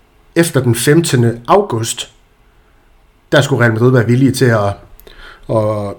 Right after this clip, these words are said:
at lægge et bud på ham. Men det, der bare er sjovt, det var jo, vi hørte jo efter, han har fået sin loyalitetsbonus fra P S G her den første august. Der, der skulle der ske skrevet i, der er bare ikke sket en fløjtende skid. Ja, undskyld, jeg, jeg bander allerede på podcasten her i den nye sæson, men altså.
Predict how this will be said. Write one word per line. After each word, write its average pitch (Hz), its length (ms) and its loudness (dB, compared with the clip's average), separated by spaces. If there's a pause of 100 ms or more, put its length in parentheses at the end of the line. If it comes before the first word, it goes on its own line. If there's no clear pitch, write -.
(500)
at 135 100 2
lægge 131 200 4
et - 60 -6
bud 143 200 4
på 135 140 2
ham. 98 160 -4 (240)
Men 110 160 -2
det, 151 100 2
der 151 60 0
bare 123 140 2
er 117 40 2
sjovt, 147 340 0
det 135 80 2
var 123 140 4
jo, 107 140 -2 (220)
vi 123 140 -4
hørte 143 260 2
jo 123 120 2
efter, 127 160 -2
han 107 60 -2
har 110 40 -2
fået 127 200 2
sin 127 120 -2
loyalitetsbonus 110 920 -4
fra 127 80 -6
P - 100 -6 (100)
S - 80 -6
G - 40 -8
her 117 280 2
den 104 100 -6
første 147 300 -2
august. 104 360 -6 (1600)
Der, 147 100 4 (160)
der 202 100 4
skulle 123 200 -2
der 101 40 -8
ske 107 140 -8
skrevet 127 240 2
i, 117 40 0
der 113 100 -6
er 101 40 -8
bare 123 160 0
ikke 135 120 0
sket 135 220 2
en 104 80 -6
fløjtende 123 360 -2
skid. 135 240 0
Ja, 110 100 -2
undskyld, 113 340 -2
jeg, 101 280 -6
jeg 113 140 -2
bander 123 260 2
allerede 113 320 0
på 107 200 -4
podcasten 117 560 -2
her 123 80 2
i 117 80 2
den 113 100 0
nye 123 120 4
sæson, 120 520 0
men 117 100 -2
altså. 107 280 0